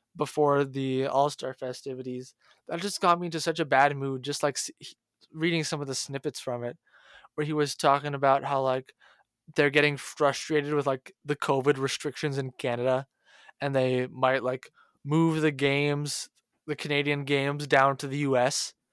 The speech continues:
And it was just, oh man, like, I guess we, we all kind of knew that this kind of corporate s-, stuff is incompatible long-term with, uh, with diverting covid, but it's really, it's becoming more and more in our face now, isn't it?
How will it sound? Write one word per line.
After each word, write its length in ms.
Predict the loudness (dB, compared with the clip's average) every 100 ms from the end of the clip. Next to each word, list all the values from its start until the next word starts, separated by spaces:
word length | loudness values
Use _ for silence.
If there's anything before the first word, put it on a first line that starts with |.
| _ _ _ _ -10
And 140 | 0
it 120 | 0 0
was 160 | -2
just, 260 | -6 -8 -6
oh 220 | -4 -4
man, 580 | -6 -8 -6 -6 -8 -14 _
like, 440 | -2 0 0 -4 -18 _ _ _ _ _ _
I 120 | 2 6
guess 280 | 6 6
we, 160 | 4 0
we 160 | 4 8
all 180 | 8
kind 260 | 8 6 6
of 160 | 6 4
knew 420 | 4 6 4 0 -10 _ -20 _ 2
that 320 | 6 6 6
this 220 | -2 0
kind 200 | 4 4
of 260 | 4 0 -10
corporate 460 | 0 0 2 -2 -4
s-, 160 | -18 -16 -12
stuff 440 | -8 2 2 4
is 120 | 0
incompatible 760 | -4 -4 -2 4 4 4 0 2
long-term 640 | 2 0 -2 -6 -6 -6
with, 280 | -6 -8 -6
uh, 400 | -4 -2 -4 -6 -12 _ _ _
with 140 | -14 -10
diverting 640 | 0 0 2 -2 -2 -6
covid, 400 | -6 -4 -2 -4 -6 -4
but 100 | 2
it's 160 | 2 2
really, 440 | 6 8 8 6 2 -6
it's 180 | -8
becoming 460 | -10 -14 -2 0 2
more 300 | 2 4 6
and 80 | 6
more 240 | 6 6
in 80 | 6
our 160 | 2 0
face 400 | -2 -4 -4 -6
now, 240 | -6 -4
isn't 240 | -6 -6
it? 160 | -8 -10